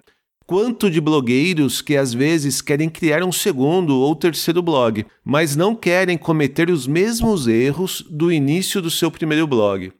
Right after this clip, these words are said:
Porque realmente a gente faz muita coisa errada. Acho até que um outro bom nome pra esse episódio seria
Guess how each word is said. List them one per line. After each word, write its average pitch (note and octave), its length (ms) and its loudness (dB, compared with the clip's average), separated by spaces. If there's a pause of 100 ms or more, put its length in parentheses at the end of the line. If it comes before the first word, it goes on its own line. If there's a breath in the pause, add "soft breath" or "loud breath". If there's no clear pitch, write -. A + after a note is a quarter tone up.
(160)
Porque E3 260 0
realmente G#3 640 0
a D#3+ 40 0
gente F3 220 -2
faz F#3+ 420 -2
muita G#3+ 400 0
coisa G#3+ 280 -2
errada. A#2 480 0 (180)
Acho G3+ 380 0
até F#3+ 340 -2
que A3+ 200 -10
um D3+ 100 2
outro A3+ 420 -2
bom D3+ 240 0
nome G#2 440 0
pra G#2+ 200 -2
esse F#3 280 0
episódio B2 640 0
seria G#2 640 -2